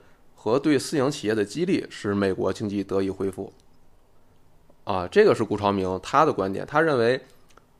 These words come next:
最后让美国赢过日本的其实是，呃，里根的供给侧改革啊，然后，呃，鼓励私营企业，尤其是鼓励这种，呃，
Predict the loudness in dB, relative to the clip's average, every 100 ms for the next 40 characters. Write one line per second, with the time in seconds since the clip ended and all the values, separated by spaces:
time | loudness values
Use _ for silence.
0 | -6 0 4 8 8 8 4 2 0 4
1 | 4 4 -4 -18 -20 -20 -20 -4 -2 2
2 | 4 4 4 2 0 0 -8 -8 -8 -6
3 | -2 -2 0 0 0 0 -8 -20 -20 _
4 | -20 -6 -2 0 0 0 2 2 0 -2
5 | -2 -4 -4 -6 -6 -4 -2 -4 -8 -20
6 | -12 -8 -6 -2 -2 2 6 6 4 -4
7 | -20 _ 0 2 2 -2 -4 -2 -2 0
8 | 2 2 0 -4 2 4 4 2 -2 -2
9 | -2 -2 -2 -2 0 0 0 -2 -6 -16
10 | _ -18 -6